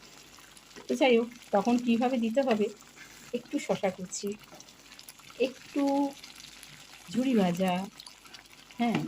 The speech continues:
একটু পেঁয়াজ,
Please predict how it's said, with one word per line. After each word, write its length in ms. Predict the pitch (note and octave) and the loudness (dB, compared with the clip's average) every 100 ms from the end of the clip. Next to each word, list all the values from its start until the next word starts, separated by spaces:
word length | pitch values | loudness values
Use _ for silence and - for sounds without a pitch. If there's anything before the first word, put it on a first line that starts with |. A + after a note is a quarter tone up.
| - - - - - - - - - - - - - | -10 -16 -20 -20 -20 -20 -20 -20 -20 -18 -18 -18 -8
একটু 240 | D4+ D#4+ | -4 -2
পেঁয়াজ, 680 | - G#3+ F#3 F#3 G3 - | 2 2 4 2 -2 -8